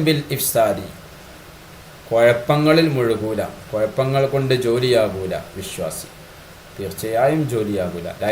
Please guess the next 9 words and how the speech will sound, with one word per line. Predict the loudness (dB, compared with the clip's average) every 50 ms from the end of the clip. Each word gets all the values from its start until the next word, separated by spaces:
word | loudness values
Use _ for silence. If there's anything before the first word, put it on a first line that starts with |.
| -2
യശ്അലൻ. | -2 -4 -6 -6 -4 -2 -2 0 0 -2 -2 -6 -10 -16 -20 -20 -20 -20 -20 -20 -20 -20 -20 -20 -20 -20 -20 -20
അപ്പോ | -10 -4 -4 -4 -4 -4 -8 -14 -20 -20 -20 -20 -20 -20 -20 -20 -20 -20 -20 -20 -10 -4 2
വാഹിദിൻ്റെ | 2 2 4 4 2 0 2 2 2 2 2
സീറയാണ്, | 2 2 4 6 6 6 4 2 -2 -4 -8 -12 -20 -20 -20 -20 -20 -20 -20 -20 -20 -20 -20 -20 -20 -20 -20 -20 -20 -20 -20 -20 -16 -8 -6 -4
നഹി | -4 -2 0 2 2 2 2 0 -4
ഗായിബിൽ | -2 2 4 4 4 4 2 2 2 2 2 0
പെട്ടതാണ്. | 0 0 2 2 2 2 2 0 -4 -6 -10 -14 -18 -20 -20 -20 -20 -20 -20 -20 -20 -20 -20 -20 -20 -14 -8 -8
തഅ്കീദിൻ്റെ | -6 -6 -6 -4 -2 0 0 0 0 0 -2 -2 -2
നൂന, | -2 -4 -4